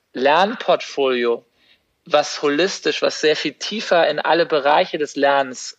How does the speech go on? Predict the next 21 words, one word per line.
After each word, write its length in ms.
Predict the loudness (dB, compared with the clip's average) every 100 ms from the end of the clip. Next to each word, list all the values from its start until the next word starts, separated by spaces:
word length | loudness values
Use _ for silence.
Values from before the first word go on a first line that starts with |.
| -4
reingehen 640 | 0 0 -2 -8 -8 -6
würde, 440 | -2 0 0 -2 -4 _ -20 -10 2
was 400 | 2 2 -6 -16 _ _ -2
am 160 | -2 2
Ende 460 | 0 2 4 4
im 440 | 2 -2 -4 -6 -10
Schulterschluss, 1080 | -6 0 0 2 2 2 -2 -2 0 0 -4
im, 300 | -6 -8 -8
im, 260 | -8 -8 -10
im, 340 | -12 -12 -16 _ -20 -20 _ _
äh, 580 | -12 -10 -8 -8 -10 -12 -16 _ _ _ -20 _ _ 0
im, 160 | 0 0
in 100 | 0
der 100 | 0
Zusammenarbeit 1160 | 0 0 2 2 0 0 2 4 4 2 -4 -4
mit, 440 | -4 -4 -8 -14 _ _ _ 0
äh, 180 | 2 2
Industrie, 840 | 0 -4 -4 -6 -6 -2 -2 -2
mit 240 | -2 -4 -2
Gesellschaft, 840 | 0 2 2 2 0 0 0 -4
mit, 440 | -2 -2 -4 -12